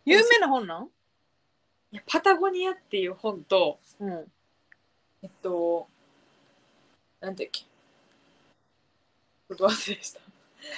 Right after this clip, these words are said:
Speaker 1: <laughs>
Speaker 2: ソングライン、ソングラインっていう本があって、まあ、
Speaker 1: うん。
Speaker 2: その本が出てくるんやけど、どっちも読んだことなくて。
Speaker 1: うん。
Speaker 2: だから、知ってたら多分もうちょっと入り込むの早かったよなと思ったんやけど、
Speaker 1: うん。
Speaker 2: でも、はるかが好きな、あの、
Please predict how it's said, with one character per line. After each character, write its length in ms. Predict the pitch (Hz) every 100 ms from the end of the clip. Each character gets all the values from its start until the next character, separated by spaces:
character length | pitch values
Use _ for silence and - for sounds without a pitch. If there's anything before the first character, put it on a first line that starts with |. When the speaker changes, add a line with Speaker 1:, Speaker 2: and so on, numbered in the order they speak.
| 359
Speaker 1:
<laughs> 800 | 339 359 330 320 311 _ _ -
Speaker 2:
ソ 60 | 370
ン 80 |
グ 100 | 381
ラ 140 | 370 359
イ 140 | 190
ン、 20 | -
ソ 160 | - 311
ン 100 | 330
グ 100 | 330
ラ 100 | 302
イ 120 | 220
ン 40 |
っ 20 |
て 180 | 180 -
い 80 | 180
う 60 | 180
本 200 | 202 170
が 80 |
あ 60 | 143
っ 40 |
て、 360 | - - 220 -
ま 100 | -
あ、 20 | 226
Speaker 1:
う 20 |
ん。 20 |
Speaker 2:
そ 60 | 349
の 60 | 370 _ _
本 80 | 294
が 80 | 294
出 0 |
て 100 | 294
く 80 | 254
る 80 | 196
ん 40 |
や 60 | 165
け 60 |
ど、 160 | 175 175 _ _ _ -
ど 120 | 311
っ 60 | 294
ち 160 | - 494
も 120 | 269
読 180 | 190 226
ん 60 |
だ 100 | 220
こ 80 | 226
と 100 | 190
な 100 | 175
く 80 | -
て。 240 | - - _ -
Speaker 1:
う 140 | 233
ん。 120 | 185 - _ _ _ _ -
Speaker 2:
だ 80 | -
か 120 | 185
ら、 300 | 208 190 - _ _
知 100 | -
っ 20 | -
て 100 | 440
た 120 | 294
ら 60 |
多 80 | 220
分 100 | 202
も 100 | 190
う 40 | 226
ち 80 | 254
ょ 20 |
っ 20 |
と 60 | 190
入 220 | - 202
り 80 | 208
込 100 | 254
む 100 | 233
の 60 |
早 200 | 196 202
か 100 | 214
っ 60 | 190
た 80 | 160
よ 60 | 160
な 100 | 220
と 100 | 190
思 120 | 185
っ 20 |
た 100 | 160
ん 40 |
や 60 | 151
け 80 | 156
ど、 240 | 196 151 -
Speaker 1:
う 100 | 214
ん。 140 | 185 151 _ _ _ -
Speaker 2:
で 60 |
も、 60 | 262
は 120 | 262
る 120 | 415
か 100 | -
が 120 | 185 185
好 120 | -
き 120 | 220
な、 320 | 185 190 165
あ 80 | 175
の、 300 | 165 151 147